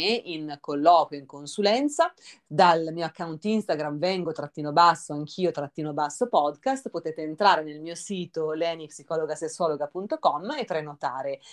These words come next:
la vostra consulenza con me, perché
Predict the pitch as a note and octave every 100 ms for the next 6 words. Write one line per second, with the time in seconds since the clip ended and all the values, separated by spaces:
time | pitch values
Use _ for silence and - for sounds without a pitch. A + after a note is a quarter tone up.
0 | - D#3 D#3+ D#3+ - D3+ D#3 C#3+ - D3
1 | C#3 C#3+ D3 C#3+ C#3 C3+ - - - -
2 | F3+ F#3 F#3+ -